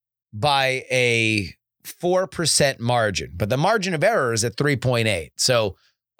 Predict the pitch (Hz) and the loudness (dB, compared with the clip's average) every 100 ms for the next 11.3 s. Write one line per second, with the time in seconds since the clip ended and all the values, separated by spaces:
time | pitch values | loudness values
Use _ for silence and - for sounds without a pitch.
0 | _ 180 233 160 175 151 156 143 139 131 | _ 0 0 0 0 2 0 0 0 2
1 | 135 - 127 117 - 165 127 131 120 107 | 0 0 0 -2 0 0 2 2 2 2
2 | 107 92 95 - _ _ _ _ _ _ | 0 0 -4 -8 _ _ _ _ _ _
3 | _ _ _ _ _ _ _ _ - - | _ _ _ _ _ _ _ _ -20 -18
4 | - - - _ _ _ - 110 135 185 | -18 -20 -20 _ _ _ -12 -6 -2 2
5 | 220 240 233 220 147 160 - 165 135 117 | 2 2 2 0 -2 0 0 0 0 2
6 | 208 302 269 - 240 208 160 180 180 110 | 2 2 0 0 0 0 0 2 0 0
7 | 92 62 - _ _ _ _ _ _ - | -4 -6 -14 _ _ _ _ _ _ -4
8 | 175 208 190 180 170 202 285 277 254 196 | 0 2 2 2 2 2 2 2 0 2
9 | 190 185 180 151 139 123 117 107 196 214 | 2 2 2 2 2 2 2 2 2 0
10 | 214 160 175 175 147 156 151 120 113 113 | 0 0 0 0 0 -2 0 0 2 2
11 | 120 113 | 0 -2